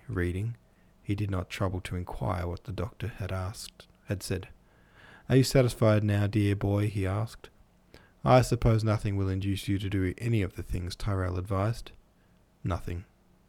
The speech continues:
smiled Cronshaw. Alrighty, there we go. There's another chapter for you. Cronshaw.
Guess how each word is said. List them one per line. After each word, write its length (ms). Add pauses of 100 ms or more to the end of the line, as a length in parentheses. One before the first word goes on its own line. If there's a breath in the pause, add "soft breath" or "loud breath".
(140)
smiled 500 (140)
Cronshaw. 500 (3250 soft breath)
Alrighty, 560
there 160
we 80
go. 220
There's 140
another 260
chapter 420
for 300
you. 160
Cronshaw. 760